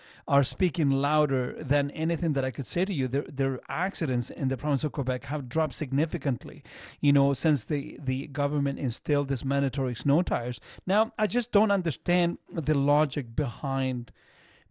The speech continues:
people trying to justify the idea that they don't need snow tires. Um,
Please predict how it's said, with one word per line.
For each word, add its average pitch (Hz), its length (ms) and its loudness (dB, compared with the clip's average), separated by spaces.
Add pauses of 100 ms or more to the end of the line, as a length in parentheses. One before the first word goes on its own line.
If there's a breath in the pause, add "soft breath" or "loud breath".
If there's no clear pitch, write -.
(120)
people 160 300 0
trying 185 420 0
to 180 120 -6
justify 143 640 0
the 139 240 -2
idea 127 640 -2
that 127 320 -8
they 139 200 0 (200)
don't 147 320 -2
need 127 520 -2 (340)
snow 143 240 4
tires. 127 360 -6 (600 soft breath)
Um, 160 400 0